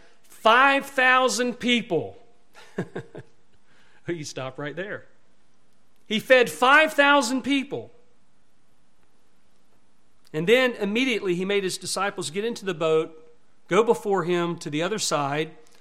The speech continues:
while he sent the multitudes away. And when he had sent the multitudes away, he went up on a mountain by himself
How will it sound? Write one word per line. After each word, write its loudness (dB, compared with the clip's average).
while 2
he -2
sent -2
the 2
multitudes 0
away. 2
And -4
when 4
he -2
had 0
sent -2
the 2
multitudes -4
away, 0
he -2
went 2
up 2
on 6
a 2
mountain 2
by 6
himself 2